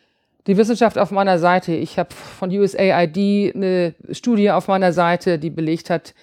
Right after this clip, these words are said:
dass also H-I-V-Patienten, ähm, wesentlich schneller und besser genesen sind mit, äh, dieses,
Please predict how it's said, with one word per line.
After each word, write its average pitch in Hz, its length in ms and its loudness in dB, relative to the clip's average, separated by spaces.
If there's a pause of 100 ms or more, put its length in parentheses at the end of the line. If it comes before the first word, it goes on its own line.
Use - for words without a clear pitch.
(380)
dass 160 220 -2
also 160 500 2
H-I-V-Patienten, 160 1080 -2 (520)
ähm, 147 520 2 (140)
wesentlich 180 580 0
schneller 180 300 2
und 160 100 -4
besser 180 260 0
genesen 160 380 0
sind 147 280 -4
mit, - 380 -6
äh, 151 400 2
dieses, 147 280 -10